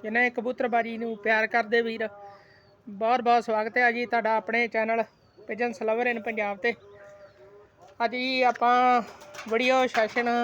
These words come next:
ਸ਼ੁਰੂ ਕਰਨ ਲੱਗੇ ਆ ਜੀ, ਕਬੂਤਰਬਾਜੀ ਦੀਆਂ ਜਾਣਕਾਰੀਆਂ। ਜਿਹੜੇ ਨਵੇਂ ਵੀਰ, ਜਿਹੜੇ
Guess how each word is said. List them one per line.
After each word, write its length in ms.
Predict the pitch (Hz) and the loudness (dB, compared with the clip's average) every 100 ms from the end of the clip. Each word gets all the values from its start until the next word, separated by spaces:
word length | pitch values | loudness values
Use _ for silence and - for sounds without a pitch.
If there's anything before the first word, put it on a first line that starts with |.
| 220 - | -2 -10
ਸ਼ੁਰੂ 280 | - 240 262 | 0 0 2
ਕਰਨ 220 | 240 226 | 0 0
ਲੱਗੇ 240 | 214 233 262 | 0 0 0
ਆ 60 | |
ਜੀ, 120 | 240 247 - - - - - - - - - - - - - - - - - - | -2 -8 -8 -10 -10 -2 0 0 -2 -6 -4 -4 -2 2 4 4 0 -4 -10 -16
ਕਬੂਤਰਬਾਜੀ 560 | 214 254 294 262 254 240 | -6 0 4 4 6 4
ਦੀਆਂ 300 | 214 247 247 | 2 2 2
ਜਾਣਕਾਰੀਆਂ। 680 | 214 220 214 208 214 214 214 - - - - - - - - _ _ _ _ _ _ _ _ _ _ - 220 | 2 0 2 0 0 0 -4 -6 -12 -14 -10 -8 -8 -10 -20 _ _ _ _ _ _ _ _ _ _ -20 -4
ਜਿਹੜੇ 460 | 233 262 262 262 | 2 6 6 6
ਨਵੇਂ 320 | 247 240 247 | 4 4 4
ਵੀਰ, 280 | 254 254 254 208 - - - - - - - - - - _ _ _ _ _ _ _ _ _ _ _ _ | 4 4 2 0 -8 -20 -20 -20 -20 -20 -20 -20 -20 -20 _ _ _ _ _ _ _ _ _ _ _ _
ਜਿਹੜੇ 540 | 208 233 247 247 240 | -4 2 4 4 2